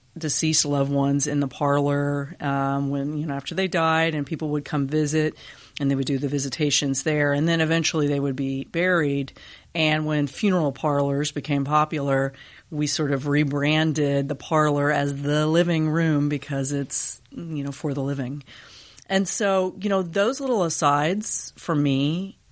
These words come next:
are what makes a great book. You're not just pulled into the crime world, you're pulled into the nineteen fifties world.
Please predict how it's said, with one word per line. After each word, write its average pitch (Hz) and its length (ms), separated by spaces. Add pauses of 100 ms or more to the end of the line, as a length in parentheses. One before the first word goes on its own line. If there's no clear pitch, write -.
are 151 400
what 160 320
makes - 840
a 165 80
great 139 340
book. - 380 (240)
You're 165 120
not 160 140
just - 160
pulled 160 220
into 151 220
the 151 80
crime 147 400
world, 147 280
you're 147 120
pulled 160 420
into 143 240
the 147 120
nineteen 143 400
fifties 139 480
world. 127 360